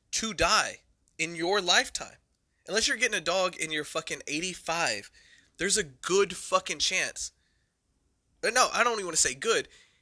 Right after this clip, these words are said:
It's f-, damn near a certainty, unless you, uh, <laughs> I was gonna say get the cerveza bug, but that, I don't think that really does shit.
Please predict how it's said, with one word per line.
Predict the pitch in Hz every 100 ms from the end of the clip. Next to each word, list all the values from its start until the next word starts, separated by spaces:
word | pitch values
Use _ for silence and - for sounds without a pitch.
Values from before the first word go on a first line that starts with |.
| _
It's | - 277 - -
f-, | - - - _ 143 143 -
damn | 156 247 311
near | 311 220
a |
certainty, | - 220 196 151 110 98 _ _ _ 139
unless | 170 175 -
you, | 175 190 196 185 -
uh, | 151 143 135 131 - - _ _ _ - - - -
<laughs> | _ _ _ _ - - - _ _ -
I | 151
was | 139
gonna | 143 135
say | 131
get | 127 135
the | 117
cerveza | - 120 113 135 220 - 113
bug, | - 107 117 139
but | 123 120
that, | 131 139 - -
I |
don't | 135 135
think | 120
that | 127 95
really | 120 117 117
does | 120 98 131 -
shit. | - - 113 110